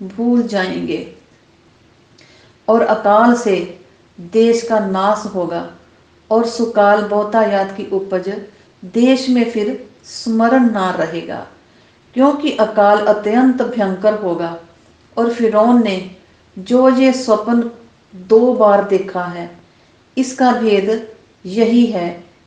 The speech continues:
कि वह बात, ये बात परमेश्वर की ओर से नियुक्त हो चुकी है और परमेश्वर इसे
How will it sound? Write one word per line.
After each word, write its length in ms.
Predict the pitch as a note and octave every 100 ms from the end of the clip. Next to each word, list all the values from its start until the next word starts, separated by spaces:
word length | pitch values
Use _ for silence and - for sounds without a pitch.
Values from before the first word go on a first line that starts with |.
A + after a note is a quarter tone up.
| _
कि 120 | A#3
वह 280 | A3 A3+ F#3+
बात, 600 | F#3+ F3+ F#3 F#3 - - A#3 A#3+ A#3 - _ _ _ _ -
ये 240 | A3+ C4+
बात 400 | A3+ G3+ G3 G3
परमेश्वर 500 | G#3+ G3+ G#3 G3+ A3+
की 220 | A3 A#3 -
ओर 180 | F#3+ F#3
से 380 | - A3+ C4 G3
नियुक्त 480 | F#3+ A3 C#4+ - G#3+
हो 220 | F#3+ F3
चुकी 360 | F3 F3 E3+
है 280 | E3+ E3+ E3 - _ _ _ _ A3
और 180 | A#3
परमेश्वर 600 | - A#3 A3+ A#3 - C4 -
इसे 580 | A3 A#3 A#3 A#3+ -